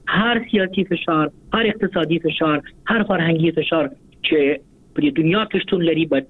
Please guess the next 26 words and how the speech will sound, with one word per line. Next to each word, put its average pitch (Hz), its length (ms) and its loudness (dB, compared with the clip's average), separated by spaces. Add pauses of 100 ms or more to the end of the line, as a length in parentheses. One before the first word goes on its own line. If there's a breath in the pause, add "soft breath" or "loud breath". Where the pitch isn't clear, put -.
د 131 140 -4
طالب 165 340 2
پر 180 100 -2
ډلې 143 260 0
باندې 135 240 2
وساتل 110 460 -2
شي - 120 -6 (380 loud breath)
او 147 100 4 (140)
جاري 156 280 2
وساتل 110 600 -4
شي، - 100 -10 (380 loud breath)
تر 156 100 2
هغې 226 560 0 (200)
چې - 60 -2 (120)
دوی 202 160 2
د 160 120 -2
اختیار 170 320 -4
سره 143 220 2
یو 135 140 2 (560 loud breath)
مشروع 180 420 2 (140)
حاکمیت 143 500 -2
په 135 140 0
افغانستان 135 500 -2
کې 131 60 -2
ایجاد 131 420 0
نه 127 80 -2